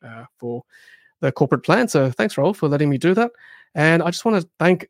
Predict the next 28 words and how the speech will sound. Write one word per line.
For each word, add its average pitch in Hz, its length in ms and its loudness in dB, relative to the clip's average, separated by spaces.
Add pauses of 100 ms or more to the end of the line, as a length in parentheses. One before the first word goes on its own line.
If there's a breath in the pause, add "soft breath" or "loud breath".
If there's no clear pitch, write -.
everyone 165 360 4
who's 139 380 0
been 139 220 -2
such 151 180 -4
a 143 60 0
long-term 139 420 2
member. 147 400 2
I - 20 -16
can 131 120 -14
see 180 180 0
Greg's 135 460 -2
been 135 160 -2
a - 20 -2
member 143 220 2
for 127 80 -6
twenty-four 135 400 -2
months. 131 240 0
He's - 80 -14
got 147 120 -2
the 120 80 -6
gold 127 260 -4
badge. 131 380 -2 (320)
So 123 240 -6
someone 143 200 2
like 131 120 0
Greg, 156 220 2
someone 147 220 0
like 131 200 -4